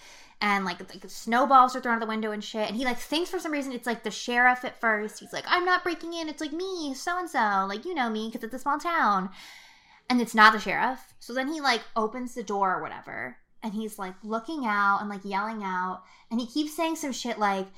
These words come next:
"Who's out there? Who's out there? Who's there?" And out of nowhere, Jack Frost appears. And he goes,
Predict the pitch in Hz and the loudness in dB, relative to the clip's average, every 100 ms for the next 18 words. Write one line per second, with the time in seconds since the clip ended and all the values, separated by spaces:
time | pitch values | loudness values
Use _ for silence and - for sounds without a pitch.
0 | - - - - 381 370 320 339 285 233 | -20 -20 0 8 10 10 6 6 4 2
1 | 185 175 - 403 370 370 370 233 196 - | 2 2 4 4 6 6 4 2 2 2
2 | 359 392 - 285 208 - - - 311 - | 2 4 2 6 6 6 4 6 6 10
3 | 226 240 359 330 226 220 202 175 175 214 | 12 12 10 4 4 4 2 -2 -4 -4
4 | - _ - - - 233 277 320 226 214 | -10 _ -20 -12 8 10 10 8 2 2
5 | 240 240 - 208 165 214 233 - _ _ | 0 -6 -10 -10 -10 -10 -14 -16 _ _
6 | _ _ _ - 254 240 226 214 | _ _ _ -8 -8 -4 -2 -2